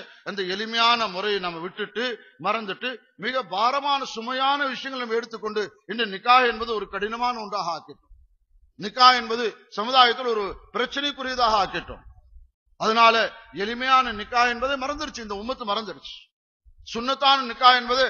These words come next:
இந்த உம்மத்து மறந்துருச்சு, மறக்க கூடாது. அதனால மீண்டும் மீண்டும் சொல்லப்படுகின்றது, சுன்னத்துக்கு புறம்பா நடைபெறக்கூடிய அந்த நிக்காவுடைய மஜ்லிஸ்ல,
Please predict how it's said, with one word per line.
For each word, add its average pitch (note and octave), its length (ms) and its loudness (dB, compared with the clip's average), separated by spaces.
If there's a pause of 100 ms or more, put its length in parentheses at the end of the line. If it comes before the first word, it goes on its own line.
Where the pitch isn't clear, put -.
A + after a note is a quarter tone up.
(240)
இந்த A3+ 160 -4
உம்மத்து C4 320 -4
மறந்துருச்சு, A#3+ 500 -2 (220)
மறக்க A3+ 460 -2
கூடாது. A3 500 6 (1900)
அதனால A#3+ 320 6
மீண்டும் C#4 340 -2
மீண்டும் B3+ 220 -2
சொல்லப்படுகின்றது, G#3+ 640 -4 (280)
சுன்னத்துக்கு B3 540 -8
புறம்பா A#3+ 460 -2
நடைபெறக்கூடிய A3 600 -4
அந்த G3 140 -10
நிக்காவுடைய A3 440 2
மஜ்லிஸ்ல, G#3+ 460 -4